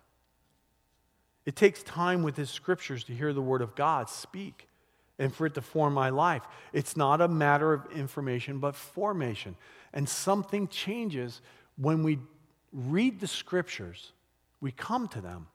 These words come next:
we sit with them, and we ask questions like this as we read. Is there an invitation in this for me to obey God?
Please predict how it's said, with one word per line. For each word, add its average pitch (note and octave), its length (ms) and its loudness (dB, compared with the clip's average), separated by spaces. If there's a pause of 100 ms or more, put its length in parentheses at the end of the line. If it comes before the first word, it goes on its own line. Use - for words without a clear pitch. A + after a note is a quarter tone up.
(540)
we D3+ 100 0
sit C#4+ 280 -2
with D3 160 -4
them, B2 180 -2
and C3+ 160 0
we D#3 100 2
ask D#3 200 0
questions - 580 -2
like A#2 260 -4
this F2+ 420 -12 (800)
as B2 140 -10
we D#3+ 140 -2
read. D3 400 -4 (1700)
Is B2+ 140 -6
there A3 200 4
an C4+ 80 -6
invitation D3 760 -4
in D3 160 -6
this D3 160 -6
for - 160 -10
me A2+ 160 -4
to A2 160 -8
obey G#2 220 -8
God? G2+ 320 -12